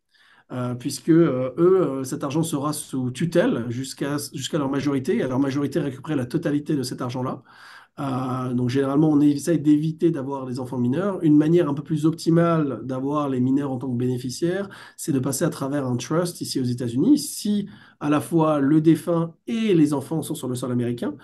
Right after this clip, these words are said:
puisque s'il y a des complexités internationales, par exemple, si le défunt ou, euh, les enfants, les bénéficiaires sont en France,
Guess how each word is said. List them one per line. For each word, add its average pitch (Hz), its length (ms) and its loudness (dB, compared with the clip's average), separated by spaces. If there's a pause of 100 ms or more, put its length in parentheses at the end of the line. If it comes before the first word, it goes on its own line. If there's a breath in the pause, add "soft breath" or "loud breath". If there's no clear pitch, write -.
(220 loud breath)
puisque - 240 -8
s'il 147 220 -2
y - 20 2
a - 20 0
des 127 260 -2
complexités 151 680 -2
internationales, 151 760 -2
par 131 100 -6
exemple, 127 220 -4
si 135 180 -4
le 135 140 -2
défunt 160 380 -2 (420 loud breath)
ou, 214 360 6
euh, 127 760 0
les 165 220 6
enfants, 165 240 2
les 127 100 2
bénéficiaires 160 720 0
sont 180 420 -4
en 160 80 -2
France, 226 420 -4